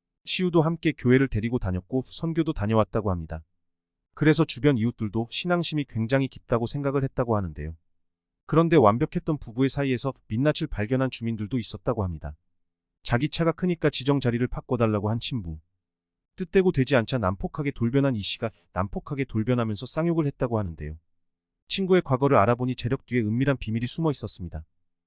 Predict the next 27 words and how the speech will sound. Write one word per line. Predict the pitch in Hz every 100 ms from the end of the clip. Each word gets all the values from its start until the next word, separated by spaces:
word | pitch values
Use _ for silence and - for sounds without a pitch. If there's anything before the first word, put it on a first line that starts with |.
| _ _ -
친구의 | 196 190 185
증언에 | - 143 151
의하면 | 135 123 123 101 _ _
친부가 | - 190 175 165
밤생활을 | - 113 131 135 135
저보다 | 113 107 123
먼저 | 113 101 120
시작하고 | - - 143 120
있었고 | - 104 - 110 95 _ _
아가씨 | - 113 131 -
장사, | - 95 104 95 _ _
보도방 | 131 139 139 139
사무실을 | 156 156 147 143
하고 | 135 151
있었달라고 | 127 104 - 107 104 113
이야기를 | 101 110 117
했습니다. | 123 - 92 76 76 _ _ _ _ _ _ -
중고차 | 139 143 165 165
사업을 | 143 147 139
하면서 | 139 131 135
튜닝숍에서도 | - 185 180 165 135 127 135 120
수익을 | - 170 165
가져며 | 160 110 92 98 92 _ _ _ -
여러 | 104 123
일을 | 117
벌었다는 | 123 110 113 110 104
친부. | - 123 82